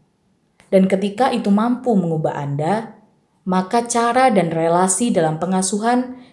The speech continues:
juga akan ikut berubah. Ketika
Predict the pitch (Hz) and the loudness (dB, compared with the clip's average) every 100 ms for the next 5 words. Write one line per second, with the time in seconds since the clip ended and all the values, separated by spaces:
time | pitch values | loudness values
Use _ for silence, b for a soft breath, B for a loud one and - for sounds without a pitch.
0 | B - 220 185 226 220 202 175 170 170 | B -6 -2 4 6 4 0 -4 -4 -8
1 | 156 143 139 135 - - _ _ _ _ | -8 -8 -8 -10 -14 -20 _ _ _ _
2 | _ _ _ _ _ _ _ _ _ _ | _ _ _ _ _ _ _ _ _ _
3 | _ _ _ _ _ _ _ _ _ _ | _ _ _ _ _ _ _ _ _ _
4 | _ - - 226 - 277 294 | _ -6 -2 -4 4 4 6